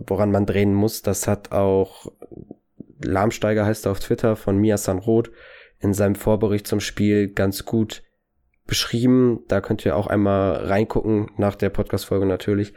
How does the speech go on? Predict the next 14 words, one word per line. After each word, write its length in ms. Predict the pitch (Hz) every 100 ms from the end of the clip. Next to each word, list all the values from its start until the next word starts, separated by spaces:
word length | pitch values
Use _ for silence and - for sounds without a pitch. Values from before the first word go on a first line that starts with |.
| - - - -
Da 120 | - 101
hat 100 | 113
er 60 |
dann 120 | 101
auch 80 | 80
nochmal 260 | 104 104 98
aufgezeigt, 540 | 98 - 101 104 98
wo 60 | 117
die 100 | -
Probleme 400 | - 101 147 165
bei 140 | 104
Bochum 320 | 98 98 101 104
sind. 220 | 113 123
Und 400 | 104 101 -